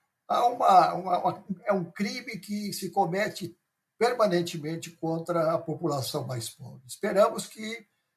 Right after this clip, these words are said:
pelo menos, isso vai advertir essa elite brasileira de que precisamos mudar, que é possível democratizar o dinheiro, que é possível permitir e dar acesso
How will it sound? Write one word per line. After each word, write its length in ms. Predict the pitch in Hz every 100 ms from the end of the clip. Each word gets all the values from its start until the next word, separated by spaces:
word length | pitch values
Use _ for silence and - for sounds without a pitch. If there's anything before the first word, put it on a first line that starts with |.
| _ -
pelo 200 | 208 240
menos, 460 | 208 220 220 190
isso 340 | 208 196 - 170
vai 500 | 170 175 208 202 -
advertir 800 | 180 170 185 175 - - 269 285
essa 360 | - 123 131
elite 340 | 123 123 117 127
brasileira 640 | 117 110 110 123 156 117 - _ _ _ -
de 60 | 165
que 100 | 208
precisamos 640 | - 226 185 233 269 339
mudar, 500 | 320 - 135 175 - _ _ _ _ _ -
que 100 | 196
é 60 |
possível 480 | 208 220 - 220 208
democratizar 840 | 220 202 202 202 208 170 180 190 180
o 240 | 160 151
dinheiro, 640 | 143 175 170 180 175 165 165
que 100 | 170
é 40 |
possível 720 | - - - 175 175 175 170 _ _ -
permitir 640 | 190 196 190 - - 135 135
e 40 |
dar 260 | 143 202 196
acesso 760 | - - 214 185 - 202 196